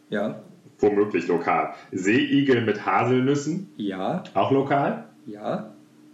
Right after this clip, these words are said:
Speaker 2: Weil Meer da, weil ist am Meer.
Speaker 1: Nord- und Ostsee, also das meine ich, ich meine nicht, dass er quasi bei seinem lokalen Gullideckel guckt, was da so rausfleucht, sondern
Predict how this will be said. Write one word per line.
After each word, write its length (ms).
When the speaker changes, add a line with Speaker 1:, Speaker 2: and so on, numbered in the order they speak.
Speaker 2:
Weil 220
Meer 420
da, 300
weil 220
ist 120
am 180
Meer. 240
Speaker 1:
Nord- 280
und 140
Ostsee, 480
also 160
das 260
meine 200
ich, 160
ich 80
meine 160
nicht, 120
dass 140
er 80
quasi 320
bei 180
seinem 320
lokalen 380
Gullideckel 460
guckt, 240
was 120
da 140
so 140
rausfleucht, 680
sondern 320